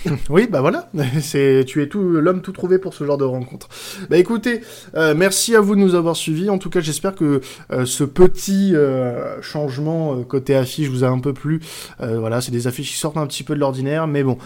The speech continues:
c'est, euh, une affiche assez importante en Europe et j'espère que ça vous aura intéressé, que vous allez suivre le match avec attention dimanche treize heures, euh, entre, euh, le Glasgow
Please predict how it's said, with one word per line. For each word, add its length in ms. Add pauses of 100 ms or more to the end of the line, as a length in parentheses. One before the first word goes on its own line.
(200)
c'est, 560
euh, 240
une 140
affiche 520
assez 240
importante 460
en 60
Europe 340
et 240 (220)
j'espère 400
que 180
ça 160
vous 200
aura 200
intéressé, 540
que 120
vous 200
allez 100
suivre 240
le 80
match 160
avec 280
attention 460
dimanche 360
treize 260
heures, 160 (480)
euh, 460
entre, 520
euh, 600
le 100
Glasgow 680